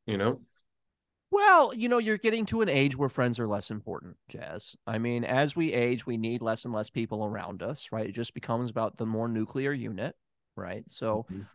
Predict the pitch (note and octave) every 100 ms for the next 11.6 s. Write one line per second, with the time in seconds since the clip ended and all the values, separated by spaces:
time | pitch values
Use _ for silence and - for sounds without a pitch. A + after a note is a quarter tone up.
0 | _ - A3+ A#3 F#3 C3 B2+ - D3+ G3
1 | G#3+ G#3 F3+ - D#3 D3+ D#3+ E3 C#3 C3+
2 | C#3+ C#3 C#3+ C#3+ C#3 C3 B2+ C3 B2+ -
3 | B2 B2+ A#2+ A2 A2+ A#2 C3+ C#3+ F3 F3+
4 | D3+ F3 G3 F#3+ - D#3 D3+ D3+ D3 D3
5 | C#3+ C3+ C3 C3+ G#2 - _ _ _ _
6 | B2+ A#2 C3+ _ - B2+ D#3 C3+ A2+ A2+
7 | A#2+ A#2 A2+ E2 D2+ D2+ - - G3 E3
8 | G#2+ A2+ _ _ - E2+ F#2 A#2 _ _
9 | _ _ _ _ _ _ _ - G3 -
10 | G2+ G2 - - C#3 - - _ _ _
11 | _ _ - G3 D#3